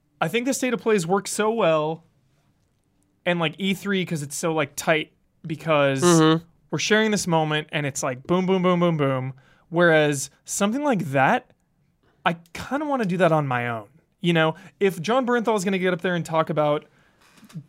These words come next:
Speaker 1: Ghost Recon for twenty minutes and take a deep dive,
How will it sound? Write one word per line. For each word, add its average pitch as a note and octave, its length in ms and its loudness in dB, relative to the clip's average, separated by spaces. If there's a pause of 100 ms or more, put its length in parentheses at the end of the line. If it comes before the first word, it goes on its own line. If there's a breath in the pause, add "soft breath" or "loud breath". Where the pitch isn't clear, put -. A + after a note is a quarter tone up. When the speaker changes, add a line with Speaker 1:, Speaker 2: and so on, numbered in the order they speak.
(160)
Speaker 1:
Ghost F#3 240 2
Recon G3+ 400 0
for G3 100 -6
twenty F#3+ 400 -2
minutes G3 300 0
and F3 100 0
take E3+ 140 0
a D3+ 40 0
deep D#3+ 340 -6
dive, A#3 440 2